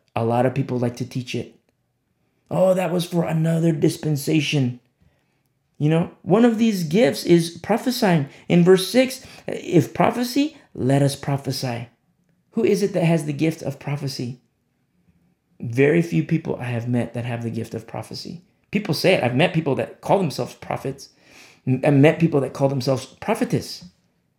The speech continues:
But their so-called prophecies are of themselves, of their belly,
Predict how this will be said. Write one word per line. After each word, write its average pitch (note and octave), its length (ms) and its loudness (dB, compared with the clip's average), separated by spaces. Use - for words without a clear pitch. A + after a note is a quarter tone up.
But B2 380 2
their B2 140 4
so-called C#3+ 540 0
prophecies F3 680 -6
are A#2+ 240 0
of B2 220 -4
themselves, A2+ 760 -6
of A#2+ 300 -4
their A#2 140 -2
belly, A#2 560 0